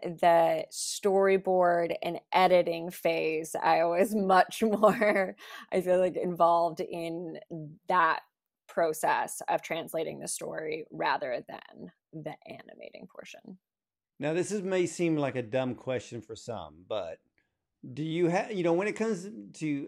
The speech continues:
Speaker 2: animation, did you have to sit there and kinda go through a million color swatches till you kind of form the look, uh, for, for this type of story?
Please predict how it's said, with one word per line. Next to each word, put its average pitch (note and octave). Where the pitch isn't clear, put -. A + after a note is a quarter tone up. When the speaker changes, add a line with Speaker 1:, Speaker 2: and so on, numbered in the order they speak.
Speaker 2:
animation, C3
did C3
you D3+
have F3
to E3
sit E3+
there D#3+
and B2+
kinda C#3
go C3
through C3+
a A#2
million C#3
color C3+
swatches C#3
till C3
you B2+
kind C3+
of B2+
form C#3+
the B2+
look, C#3
uh, B2
for, D3
for C#3+
this C3+
type C#3
of B2+
story? D#3+